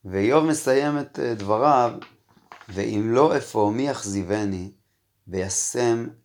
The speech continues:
לעל מילתי?" כלומר, מי יכול, אה, לסתור את מה שאמרתי, ולשים אותה לעל, לשים את מילתי ל-, ל-, לעין, לכלום.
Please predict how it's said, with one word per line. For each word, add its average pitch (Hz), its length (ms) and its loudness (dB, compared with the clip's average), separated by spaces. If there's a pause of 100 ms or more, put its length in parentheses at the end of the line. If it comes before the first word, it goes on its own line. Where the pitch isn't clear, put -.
לעל 107 600 0 (200)
מילתי?" 90 680 -6
כלומר, 92 260 0
מי 139 160 2
יכול, 135 560 2 (600)
אה, 95 320 -2
לסתור 120 420 2
את 104 80 -4
מה 120 140 -2
שאמרתי, 131 680 -2 (720)
ולשים 101 1120 -2
אותה 127 340 0
לעל, 113 540 4
לשים 127 280 -6
את 113 140 -10
מילתי 113 680 -2 (400)
ל-, 104 680 2
ל-, 95 180 0 (260)
לעין, 101 640 4
לכלום. 98 500 -4